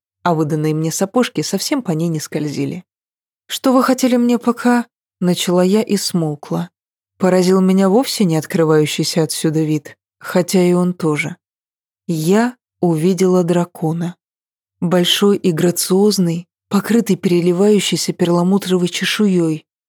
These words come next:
он летел. Нет, планировал, рассекая широко распростертыми крыльями белые облака. Постепенно приземляясь на просторный, находящийся на уровне замка полигон,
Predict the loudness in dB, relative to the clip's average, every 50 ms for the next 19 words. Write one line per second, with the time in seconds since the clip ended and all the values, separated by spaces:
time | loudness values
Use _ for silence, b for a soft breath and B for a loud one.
0 | _ _ _ 0 0 0 2 2 0 0 -2 -4 -8 -6 -4 -2 -2 -2 -4 -8
1 | -12 _ _ _ _ _ _ _ _ _ -2 0 2 4 2 2 0 -4 -10 -18
2 | _ _ _ _ _ _ 0 2 2 4 4 4 4 4 2 2 0 -2 -4 -6
3 | -8 _ _ _ _ _ _ -2 0 0 0 0 0 -2 -2 0 2 2 2 4
4 | 2 2 2 2 0 0 2 2 0 0 0 -2 -4 -4 -4 -2 -2 -2 -4 -2
5 | -2 -2 -2 -2 -2 0 0 2 2 4 2 2 2 0 0 0 2 2 2 2
6 | 2 2 2 2 2 2 0 0 -2 -6 -6 -6 -6 -8 -12 _ _ _ _ _
7 | _ _ _ _ _ _ -4 -4 -2 -2 -2 -2 0 0 0 0 0 -2 0 0
8 | 0 0 2 2 2 4 4 4 2 2 0 -2 -4 -4 -2 -2 -2 -2 -2 0
9 | 0 2 2 2 0 0 0 -2 -2 -2 -2 -2 0 0 0 0 -2 -4 -4 -2
10 | -2 -2 0 0 2 0 0 0 0 0 0 0 0 0 -2 -2 -4 -6 -4 -2
11 | 0 0 0 0 2 2 2 2 0